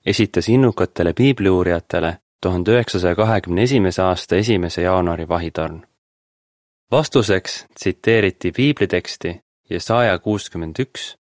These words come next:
üks ja kaks, mis tuletas meelde kohustust teha kuulutustööd.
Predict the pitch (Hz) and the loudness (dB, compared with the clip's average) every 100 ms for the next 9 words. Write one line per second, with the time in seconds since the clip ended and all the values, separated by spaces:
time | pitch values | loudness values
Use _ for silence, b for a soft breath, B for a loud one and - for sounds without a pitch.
0 | _ _ _ - 107 - - - 92 - | _ _ _ -4 -4 -4 -6 0 0 -2
1 | - - _ _ _ - - 127 143 110 | -12 -14 _ _ _ -10 -2 4 4 2
2 | 92 104 113 101 90 123 147 123 - 87 | -2 2 2 2 0 0 2 0 -4 -6
3 | - 104 104 90 95 92 87 82 - 87 | -2 0 0 0 0 0 -2 -10 -6 -6
4 | 87 - | -6 -10